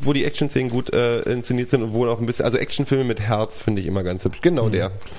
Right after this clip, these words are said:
Speaker 2: Sasu-, Sawars Ronan oder so ähnlich, oder Ronan, oder wie heißt die Frau?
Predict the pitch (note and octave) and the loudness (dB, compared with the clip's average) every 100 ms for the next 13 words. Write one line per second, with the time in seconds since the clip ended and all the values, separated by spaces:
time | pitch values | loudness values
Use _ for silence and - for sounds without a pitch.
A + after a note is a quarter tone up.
0 | - - - - - G2 F#2+ G2 A2+ - | -12 -10 -6 -4 0 0 0 -2 -4 -6
1 | - A2+ G#2+ A#2 G#2 B2 C#3+ C#3 C3 - | -2 0 0 0 0 0 0 -2 -4 -2
2 | A#2+ G#2 A2+ A2+ A2+ C#3 F#3+ E3+ A2 G2+ | -2 0 0 2 0 0 -2 -4 -2 -2
3 | G2 G#2+ B2+ G2+ G2 G#2 A#2 D3+ E3+ D#3 | -2 -2 -2 -2 -2 0 0 0 -2 -2
4 | A2+ G2 F#2+ G2+ F#2+ G2 - - E2+ F#2+ | -2 -2 -2 -2 -2 -2 -4 -2 -2 -4